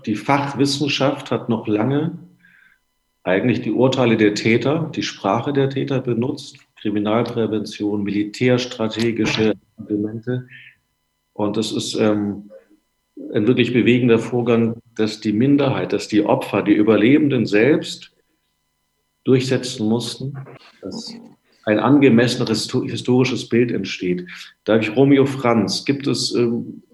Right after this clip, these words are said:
Punkte in diesem Kampf, die vielleicht besonders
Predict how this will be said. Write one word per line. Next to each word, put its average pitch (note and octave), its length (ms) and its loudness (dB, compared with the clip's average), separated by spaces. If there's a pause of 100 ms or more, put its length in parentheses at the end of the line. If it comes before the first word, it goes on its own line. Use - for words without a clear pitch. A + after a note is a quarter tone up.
(220)
Punkte D#3 360 6
in A#2 120 4
diesem B2 280 0
Kampf, A#2+ 380 -2
die A2+ 120 -2
vielleicht A2+ 400 0
besonders B2 580 2